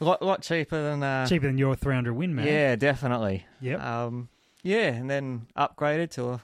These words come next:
Speaker 1: three hundred Win Mag as my second, my first centerfire, which probably wasn't the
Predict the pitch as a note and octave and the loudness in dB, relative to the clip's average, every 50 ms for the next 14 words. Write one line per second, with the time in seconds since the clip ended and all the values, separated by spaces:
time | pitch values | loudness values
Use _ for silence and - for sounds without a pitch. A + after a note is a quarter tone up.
0 | - _ - - - - D3 C#3+ C#3 C#3 C#3 C3 A#2+ C#3 D3+ D#3 D#3 D#3+ F3 F#3+ | -14 _ -20 -12 -6 -4 -2 -2 -2 -4 -4 -6 -6 -6 -6 -4 -4 -4 -4 -4
1 | F#3 D3 C3+ B2 - A2+ G#2+ - - - D3+ - - C#3+ C#3 C3 - - C3 A#2 | -4 -6 -8 -8 -6 -6 -6 -6 -6 -8 -8 -8 -8 -10 -10 -10 -8 -8 -8 -8
2 | - - D3+ C#3+ B2+ - - D3+ D#3 D#3 C#3 - - A#2+ C#3 E3 D#3+ C3+ A#2 - | -6 -4 -4 -4 -4 -4 -6 -4 -4 -4 -6 -6 -6 -4 -2 -2 -4 -4 -6 -8
3 | - - - - C#3 C3 B2+ A#2 A2 G#2+ A2 B2 C3+ B2+ C3 C3 - A#2+ A#2 G2+ | -10 -16 -12 -10 -6 -4 -4 -4 -4 -4 -2 -2 -2 0 0 -2 -2 -2 -4 -4